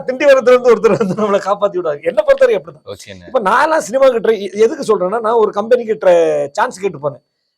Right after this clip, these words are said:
Speaker 1: ஆ, வந்துட்டு அங்க எல்லாரும் இது மாதிரி ஒரு நாலஞ்சு சேர் போட்டு எல்லாம் உட்கார்ந்துருந்தாங்க. "சார் வணக்கம்." "ஆ, வணக்கம்." "என்னப்பா?" "ஆ, சார் ஆர்டிஸ்ட்." "ஆர்டிஸ்டா? எங்க, எங்க? யாரு, யாரு?" அப்படின்னா, "சார் நான் தான் சார்." அப்படின்னு. "நீயா? அட போப்பா."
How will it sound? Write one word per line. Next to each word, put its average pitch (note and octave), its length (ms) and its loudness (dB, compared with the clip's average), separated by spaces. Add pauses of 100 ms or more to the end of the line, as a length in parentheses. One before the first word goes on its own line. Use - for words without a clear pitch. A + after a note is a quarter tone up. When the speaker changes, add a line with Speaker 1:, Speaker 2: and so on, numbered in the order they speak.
(120)
Speaker 1:
ஆ, E3+ 280 2
வந்துட்டு G3+ 200 -4
அங்க F3 220 2
எல்லாரும் F3 240 2
இது E3+ 100 -2
மாதிரி F3+ 200 0
ஒரு E3 100 -4
நாலஞ்சு D#3+ 360 -4
சேர் F3+ 340 -4
போட்டு E3+ 220 -6
எல்லாம் D#3+ 280 -4
உட்கார்ந்துருந்தாங்க. C3+ 400 -10
"சார் D#3 280 -10
வணக்கம்." C#3+ 420 -8 (580)
"ஆ, C3 80 0
வணக்கம்." C3 520 -6
"என்னப்பா?" E3+ 420 -6 (320)
"ஆ, A#2+ 40 -6
சார் D#3+ 240 -2
ஆர்டிஸ்ட்." D3 520 -2
"ஆர்டிஸ்டா? C#4+ 500 -2 (200)
எங்க, D4+ 240 2
எங்க? C#4 260 2
யாரு, A#3 300 2
யாரு?" C4 240 2
அப்படின்னா, E3+ 340 0
"சார் E3 420 -10
நான் A#2+ 260 -10
தான் F3 120 -2
சார்." C#3 280 -4
அப்படின்னு. A#2+ 220 -20 (240)
"நீயா? G3 600 0
அட A#2+ 320 -2
போப்பா." F3 500 4